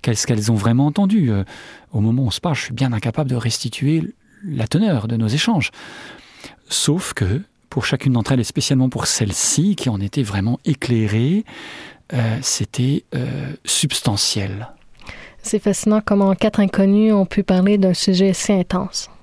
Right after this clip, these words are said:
Speaker 1: C-, c'était, pour moi, ça reste, genre, j'ai eu d'autres rencontres, hein. Je, j'ai dû, euh, avoir, euh, je crois qu'aujourd'hui, ça devait être la deux cent vingt ou deux cent trentième personne qui est montée dans ma voiture. Alors,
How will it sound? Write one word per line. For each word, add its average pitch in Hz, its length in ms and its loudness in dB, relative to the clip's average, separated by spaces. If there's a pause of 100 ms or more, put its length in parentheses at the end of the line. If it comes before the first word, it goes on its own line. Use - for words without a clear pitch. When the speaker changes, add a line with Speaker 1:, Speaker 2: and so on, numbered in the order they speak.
(320)
Speaker 1:
C-, - 220 -4
c'était, 143 480 0 (720)
pour 127 140 2
moi, 170 120 2
ça 151 220 0
reste, 151 380 0
genre, 110 240 0
j'ai 107 120 2
eu 101 40 0
d'autres 143 280 0
rencontres, 110 520 0
hein. 117 260 0
Je, - 240 -8
j'ai 120 160 -8
dû, 123 220 0
euh, 113 200 -4 (520)
avoir, 117 440 -4
euh, 117 100 -6 (220)
je - 80 -12
crois 113 120 -4
qu'aujourd'hui, 107 360 -2
ça 107 160 -2
devait 110 140 -4
être - 100 -6
la 104 60 -2
deux 107 120 -2
cent 107 220 -2
vingt 123 100 0
ou 113 80 2
deux 104 140 -2
cent - 120 -2
trentième 107 360 -2
personne 139 360 -2
qui 131 120 -6
est - 20 0
montée 113 220 -2
dans 117 100 0
ma 113 80 2
voiture. 147 500 -2 (380)
Alors, 104 300 -2